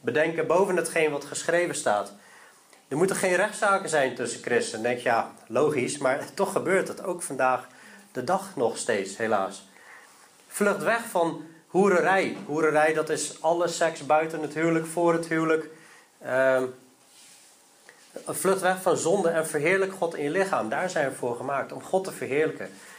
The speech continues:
in je lichaam en geest. We zijn duur gekocht door het bloed van Jezus.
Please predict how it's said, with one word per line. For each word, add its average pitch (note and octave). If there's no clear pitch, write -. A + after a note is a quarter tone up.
in C3
je B2+
lichaam C3+
en A#2+
geest. A#2+
We A#2+
zijn B2+
duur G3+
gekocht -
door A#2+
het -
bloed D#3
van B2+
Jezus. B2